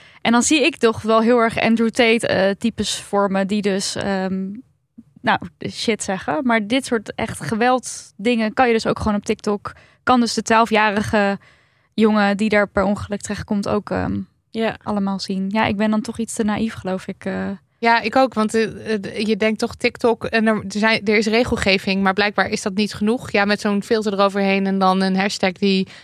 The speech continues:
Speaker 3: niet herkend wordt, dat het dan dus gewoon
Speaker 2: Ja.
Speaker 3: verspreid wordt.
Speaker 2: Ik bedoel, Andrew Tate was op een gegeven moment ook verbannen van,
Speaker 1: Ja.
Speaker 2: eh, allerlei social media platforms. En toen heeft hij gewoon zijn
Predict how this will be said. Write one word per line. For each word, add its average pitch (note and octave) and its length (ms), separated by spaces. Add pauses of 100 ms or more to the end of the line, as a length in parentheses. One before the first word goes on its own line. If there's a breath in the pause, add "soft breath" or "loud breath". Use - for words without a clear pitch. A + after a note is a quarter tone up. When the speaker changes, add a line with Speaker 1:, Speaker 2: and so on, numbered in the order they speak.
(120 loud breath)
Speaker 3:
niet G#3 200
herkend G3 360
wordt, F#3+ 560
dat F#3+ 180
het F#3+ 120
dan F#3+ 240
dus F#3 500 (120)
gewoon F#3 380
Speaker 2:
Ja. F3+ 100
Speaker 3:
verspreid G3 420
wordt. - 360 (100)
Speaker 2:
Ik G#3+ 80
bedoel, A3 220
Andrew A#3 240
Tate B3 200
was C#4 160
op A3 60
een A3 60
gegeven A3 180
moment G#3 180
ook D#4 60
verbannen F3 420
van, F#3 200
Speaker 1:
Ja. G3+ 240
Speaker 2:
eh, - 80
allerlei F#3 280
social F#3+ 340
media F#3 340
platforms. F#3 460
En G#3 120
toen G#3 140
heeft G#3+ 140
hij G#3+ 100
gewoon G3 240
zijn G3 320